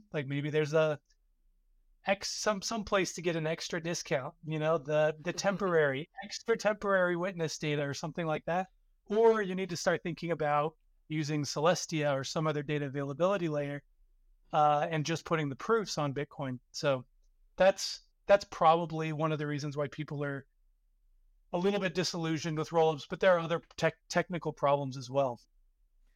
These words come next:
Speaker 2: That was an incredible explanation. I'm glad you stumbled into modular blockchain, uh, concepts because
Speaker 1: Yeah.
Speaker 2: that's, like, I think that sets the stage really well going forward.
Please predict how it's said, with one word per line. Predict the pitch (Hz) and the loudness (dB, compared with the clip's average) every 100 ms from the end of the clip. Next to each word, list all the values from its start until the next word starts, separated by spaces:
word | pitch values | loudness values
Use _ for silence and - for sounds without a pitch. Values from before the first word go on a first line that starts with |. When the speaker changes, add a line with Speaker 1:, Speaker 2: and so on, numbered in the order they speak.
| _ _ _ _ _ | _ _ _ _ _
Speaker 2:
That | 131 131 | 0 2
was | 139 139 | 2 2
an | 151 | 0
incredible | 135 - 113 113 127 127 - | -2 0 0 0 0 -2 -2
explanation. | 110 113 120 107 101 104 131 131 - | -4 -4 -6 -4 -4 -6 -4 -4 -2
I'm | 117 104 | -2 -2
glad | 107 107 110 | -2 0 2
you | 120 120 113 113 | 2 0 -2 -4
stumbled | - - 113 120 120 | -8 -2 -2 -2 -2
into | 107 107 107 123 113 110 98 - | -2 -2 -2 -2 -2 -2 -6 -6
modular | 113 104 104 113 104 | -4 -2 0 0 -2
blockchain, | 92 101 104 - 131 127 131 - _ _ _ _ | -4 -4 -4 -4 -4 -2 -4 -8 _ _ _ _
uh, | - 127 131 131 135 | -4 -2 0 -2 -6
concepts | - 135 135 147 110 - - | -4 -2 -2 0 -2 -4 -12
because | 113 127 113 104 | -8 -2 -2 -2
Speaker 1:
Yeah. | 107 | -2
Speaker 2:
that's, | 107 - | -4 0
like, | 120 107 101 - | 2 2 0 -4
I | 120 | -2
think | 123 | 0
that | 113 98 | 0 0
sets | - 107 | -4 -4
the | - | -6
stage | 104 104 101 | -4 -4 -4
really | 104 110 | -4 -2
well | 117 117 | 0 0
going | 120 120 | 0 -4
forward. | 117 120 | -2 -2